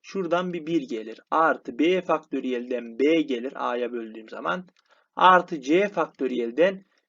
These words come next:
C çarpı B gelir. Şimdi A faktöriyeller birbirini götürdü. Daha sonra şu biri de ben karşıya attım. Bir çıktım, seksen eşittir B artı C B'dir.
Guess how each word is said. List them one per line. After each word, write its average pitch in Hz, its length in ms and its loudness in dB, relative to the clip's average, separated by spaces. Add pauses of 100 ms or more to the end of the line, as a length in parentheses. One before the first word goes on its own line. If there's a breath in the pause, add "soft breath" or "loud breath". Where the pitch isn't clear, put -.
(160)
C 165 380 4
çarpı 123 540 -2
B 131 200 6
gelir. 101 360 -14 (280)
Şimdi 214 460 -6 (580)
A 208 240 4
faktöriyeller 196 760 -4
birbirini 170 440 -4
götürdü. - 460 -2 (920)
Daha 220 260 6
sonra 131 440 -2
şu 214 280 -10
biri 202 240 0
de 135 120 4
ben 135 140 -2
karşıya 170 560 0
attım. 175 360 -4 (760)
Bir 185 220 -6
çıktım, 185 560 -8
seksen 180 640 -2
eşittir 160 800 -6
B 143 580 6
artı 139 580 -6
C 113 400 -4
B'dir. 110 580 -2